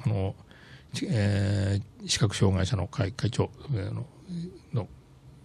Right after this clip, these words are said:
もう一緒、一緒ってか、一緒にやってる会でありますが、みんな、まあ、みんなで喋ろうから始動するんだよね。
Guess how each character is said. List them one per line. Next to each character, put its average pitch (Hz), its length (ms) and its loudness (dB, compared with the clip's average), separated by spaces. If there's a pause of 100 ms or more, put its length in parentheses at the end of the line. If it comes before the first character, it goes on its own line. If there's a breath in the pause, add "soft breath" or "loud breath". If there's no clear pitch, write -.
(360)
も 151 80 8
う 143 40 12
一 123 40 12
緒、 - 240 2
一 - 80 -8
緒 110 120 -2
っ - 20 -8
て - 100 -12
か、 - 180 -6
一 - 60 -14
緒 - 140 -2
に 92 220 -4
や 110 120 -2
っ 101 40 -6
て - 120 -2
る 98 120 -2 (160)
会 107 280 0
で 95 340 -6
あ - 40 -16
り - 80 -16
ま - 80 -14
す - 160 -4
が、 101 220 4 (260 loud breath)
み 160 80 8
ん - 20 8
な、 175 60 8
ま 156 120 10
あ、 98 80 8 (280)
み 131 100 6
ん 139 40 8
な 156 60 6
で 170 60 4
喋 117 220 6
ろ 120 200 8 (580)
う - 20 -20
か 127 140 8
ら 107 40 10
始 - 140 4
動 98 140 4
す 101 100 2
る 98 80 -4
ん 107 80 -6
だ 78 60 -4
よ 76 80 -6
ね。 85 180 -8